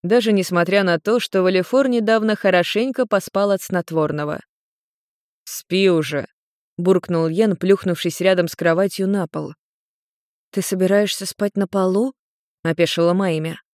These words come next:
"А ты бы хотела, чтобы я лег с тобой?" Йен усмехнулся. "Я-то думал, что ты приличная девушка с земли. Или у вас это норма?" "Это тут вообще ни при чем", обиженно буркнула Майми, заставив Йена усмехнуться еще раз.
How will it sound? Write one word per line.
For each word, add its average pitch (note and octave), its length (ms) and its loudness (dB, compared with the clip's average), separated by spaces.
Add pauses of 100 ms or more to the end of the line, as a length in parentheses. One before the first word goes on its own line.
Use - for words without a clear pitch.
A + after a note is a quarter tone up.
(380)
"А F3 120 2
ты B3 140 6
бы A#3 120 6
хотела, A3+ 400 4
чтобы G3 240 -2
я G3 80 4
лег G#3+ 180 2
с - 80 -10
тобой?" G#3 460 4 (340)
Йен E3+ 200 0
усмехнулся. E3+ 720 -4 (460)
"Я-то G3 360 4
думал, G3+ 300 2
что F3 180 0
ты F#3 120 2
приличная F#3+ 600 2
девушка G3+ 460 0
с F3+ 40 -2
земли. E3+ 520 0 (340)
Или F#3 180 2
у G3+ 100 4
вас G3 200 4
это G3 220 0
норма?" D#3 460 2 (720)
"Это G#3+ 220 -4
тут A3 200 0
вообще B3 380 4
ни G#3+ 100 6
при A3 200 0
чем", F#3+ 400 2 (400)
обиженно E3+ 460 2
буркнула E3+ 480 2
Майми, F#3 380 2
заставив F3+ 540 0
Йена G#3+ 260 2
усмехнуться G3 600 -4
еще G#3 320 0
раз. D#3+ 300 -8